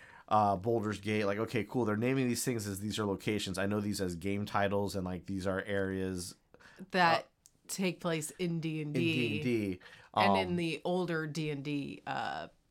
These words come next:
Speaker 2: campaigns.
Speaker 1: Yeah, apparently, like, the old book, um, franchise for Forbidden Realms is a D and D a thing. I never knew that. I just thought they were just fantasy novels when I was a kid.
Speaker 2: <laughs>
Speaker 1: Um, but that's what this all ties into. And the thing is that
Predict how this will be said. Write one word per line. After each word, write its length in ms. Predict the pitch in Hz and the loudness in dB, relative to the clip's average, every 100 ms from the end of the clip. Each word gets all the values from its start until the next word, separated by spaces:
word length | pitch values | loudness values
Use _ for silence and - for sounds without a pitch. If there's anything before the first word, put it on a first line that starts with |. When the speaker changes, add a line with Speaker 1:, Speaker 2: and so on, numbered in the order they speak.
| - | -8
Speaker 2:
campaigns. 800 | 175 143 143 151 - - - - | -4 -4 -4 -6 -6 -12 -14 0
Speaker 1:
Yeah, 160 | 127 113 | 2 4
apparently, 360 | - 151 143 | 6 6 6
like, 240 | 123 120 - | 6 4 4
the 80 | 120 | 4
old 300 | 127 135 107 | 4 4 2
book, 320 | 120 123 - - - | 0 0 -8 -10 0
um, 440 | 104 98 95 87 | 4 4 4 0
franchise 500 | 85 110 101 - 98 | -2 -2 0 2 0
for 220 | - 104 87 85 - - | 0 -8 -8 -12 -12 -4
Forbidden 240 | 117 95 | -2 2
Realms 360 | 98 98 98 92 | 4 6 4 0
is 120 | 87 | -6
a 60 | 92 | -6
D 220 | 92 98 | -4 -2
and 120 | 92 | -2
D 400 | 87 90 85 82 - _ _ _ _ - | -2 -2 -2 -6 -10 _ _ _ _ -8
a 60 | |
thing. 160 | 127 95 | -4 -2
I 80 | 110 | 0
never 160 | 107 | 0
knew 140 | 95 98 | 0 -2
that. 100 | 90 | -2
I 40 | |
just 180 | 92 - - | -6 -8 -4
thought 160 | 101 | -4
they 80 | 95 | -2
were 80 | 90 | -4
just 180 | 87 - | -6 -8
fantasy 300 | 92 90 92 | -8 -6 -8
novels 500 | 73 71 80 87 - | -8 -8 -8 -10 -10
when 140 | 87 | -8
I 60 | 85 | -8
was 80 | 80 | -8
a 60 | |
kid. 240 | 80 87 - - | -8 -6 -6 4
Speaker 2:
<laughs> 120 | 226 - 208 - - | 2 4 -6 -10 -6
Speaker 1:
Um, 300 | - 104 95 92 | 0 2 2 2
but 160 | 120 117 | 2 4
that's 200 | 131 - | 2 0
what 140 | 131 | -2
this 140 | 123 | 0
all 160 | 123 107 | 2 0
ties 280 | - 117 104 | 2 2 2
into. 260 | 104 113 | -2 0
And 140 | 107 104 | 0 0
the 20 | 104 | 2
thing 160 | 151 | 4
is 140 | 135 110 | 4 4
that 220 | 117 110 | 2 0